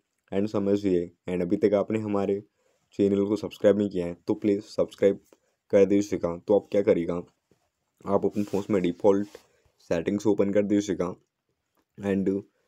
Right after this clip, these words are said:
सेटिंग्स में आपको ऊपर में सर्च बार में देखिए, रैम करके आप सर्च कर दीजिएगा।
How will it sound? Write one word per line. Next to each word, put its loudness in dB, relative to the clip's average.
सेटिंग्स -2
में 0
आपको -2
ऊपर 6
में 0
सर्च 2
बार 4
में -2
देखिए, 2
रैम 2
करके 2
आप 2
सर्च -4
कर 2
दीजिएगा। -2